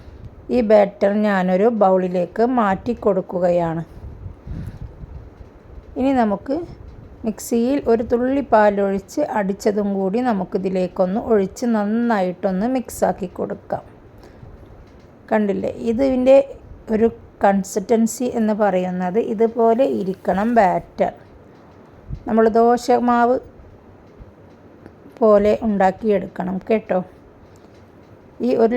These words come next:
ലൂസാണ് വേണ്ടത്. ഇതുപോലെയാണ് ട്ടോ നമ്മുടെ എല്ലാ പാൻ കേക്കും നമുക്ക് ചുട്ടെടുക്കേണ്ടത്. നല്ല ചൂടായി കിടക്കുന്ന പാനിലേക്ക് ഒരു തവി മാവ് ഒഴിക്കുക.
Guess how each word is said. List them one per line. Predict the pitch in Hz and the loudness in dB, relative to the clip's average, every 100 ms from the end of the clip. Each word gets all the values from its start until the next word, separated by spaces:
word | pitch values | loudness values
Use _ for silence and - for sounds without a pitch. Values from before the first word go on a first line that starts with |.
| 214 | 2
ലൂസാണ് | 202 202 - 185 185 240 | 0 -2 -4 -2 -2 0
വേണ്ടത്. | 240 190 175 - - - - - - - - _ _ _ - 247 | 0 0 -6 -12 -18 -20 -20 -20 -20 -20 -20 _ _ _ -6 -2
ഇതുപോലെയാണ് | 262 247 269 262 269 247 202 190 190 | 0 4 6 8 8 6 4 -2 2
ട്ടോ | 208 202 208 | 2 4 2
നമ്മുടെ | 202 202 220 220 214 | 0 2 4 4 4
എല്ലാ | 214 208 214 240 - - - - - - - | 2 2 2 0 -4 -20 -20 -20 -20 -10 0
പാൻ | 196 190 202 202 | 2 2 0 0
കേക്കും | 202 190 220 220 190 | -2 0 -2 0 0
നമുക്ക് | 170 165 214 208 | -2 -2 -2 -2
ചുട്ടെടുക്കേണ്ടത്. | 202 - 208 180 - 185 175 175 175 - - - - - - - - | -2 2 2 2 -2 -2 -2 -6 -8 -12 -18 -20 -20 -20 -20 -20 -6
നല്ല | 196 208 233 247 269 269 | 0 2 4 4 2 4
ചൂടായി | 233 214 214 208 | 2 4 2 2
കിടക്കുന്ന | 214 202 - 196 214 233 | -2 -2 -2 -2 -2 0
പാനിലേക്ക് | 220 190 185 185 180 247 | 2 2 0 0 -2 2
ഒരു | 220 202 | 2 4
തവി | 202 196 208 | 2 2 2
മാവ് | 202 185 185 196 | 2 2 2 2
ഒഴിക്കുക. | 180 165 - 214 | 0 -4 0 0